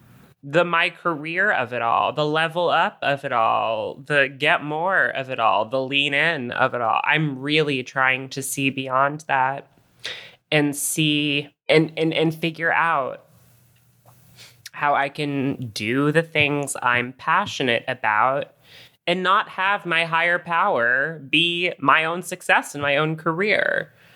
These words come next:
I don't know whether that means I have to go back to synagogue. I don't know whether that means I have to get a dog. I don't know whether it means I have to get a <laughs> boyfriend.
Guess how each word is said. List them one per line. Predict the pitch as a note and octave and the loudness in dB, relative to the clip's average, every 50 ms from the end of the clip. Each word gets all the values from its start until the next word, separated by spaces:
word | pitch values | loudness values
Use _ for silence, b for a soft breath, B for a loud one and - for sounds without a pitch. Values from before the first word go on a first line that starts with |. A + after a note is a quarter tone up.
| b b b b b b _ _ | b b b b b b _ _
I | C#3 D3 | 2 2
don't | F3+ G3 G#3 | 4 2 0
know | G3+ G3 | 0 0
whether | F#3 F3+ D#3+ | 0 0 0
that | D#3+ F3 D3 - | 0 -2 0 0
means | D#3 D#3+ D#3+ D#3 | -2 -4 -4 0
I | - D3 | 2 2
have | D3 D3 C#3+ | 2 2 0
to | - D3 | -4 -4
go | - C#3 C3 | -2 -2 0
back | - A#2+ A#2 - | 0 0 -2 -2
to | - B2+ | -8 -12
synagogue. | - - - B2+ B2+ C#3+ C3+ D3+ D#3+ E3 F3 F#3+ G#3 G#3+ - - - - _ _ _ _ _ - - - _ - | -6 -4 -2 -2 -2 -2 -2 0 0 2 0 0 -2 -6 -12 -18 -20 -20 _ _ _ _ _ -14 -14 -4 _ 2
I | C#3+ D3+ | 2 2
don't | D#3 E3+ | 2 2
know | F3 E3+ D#3+ | 0 0 0
whether | D#3 D3+ D3+ D#3 | 0 0 -2 -2
that | D#3 D#3 A2+ | 0 0 0
means | C#3 D3 C#3+ D3 D3 | 0 -2 -4 -4 0
I | - C3 C3+ | 2 2 2
have | C3 C3+ C3 | 2 0 -2
to | - D3 | -4 -2
get | C3+ C3+ C3 | -2 0 0
a | C3 C3 | 0 -2
dog. | B2+ C3+ B2+ B2 B2 B2+ B2+ C3 C#3 D3 E3 F3 G3 G3+ G3 _ _ _ _ _ _ _ _ _ _ _ _ _ - - _ _ | -2 0 0 2 2 2 2 2 2 0 -2 -4 -8 -12 -12 _ _ _ _ _ _ _ _ _ _ _ _ _ -18 -18 _ _
I | - D3 D3+ | 2 2 2
don't | D#3 D#3+ | 2 0
know | D#3+ D#3+ D#3 | -2 -2 -2
whether | D3+ C#3+ C#3+ D3+ C#3+ | -2 0 0 0 0
it | - | 0
means | D3 D3 D3 D3+ D3 | 0 -2 -4 -4 -2
I | D#3 C#3+ C#3+ | 0 2 2
have | D3 D#3 D3+ | 2 0 -2
to | - D#3 | -4 -2
get | - D3 D3 | 0 0 0
a | D3+ | 0
<laughs> | |
boyfriend. | D3+ - D3+ - C#3+ D3 D3+ - - - - E3+ E3 E3+ - - - - C4+ - - - | -2 -2 -2 -2 0 -2 -2 -4 -6 -4 -4 -4 -2 -2 -2 -2 0 0 0 0 0 -4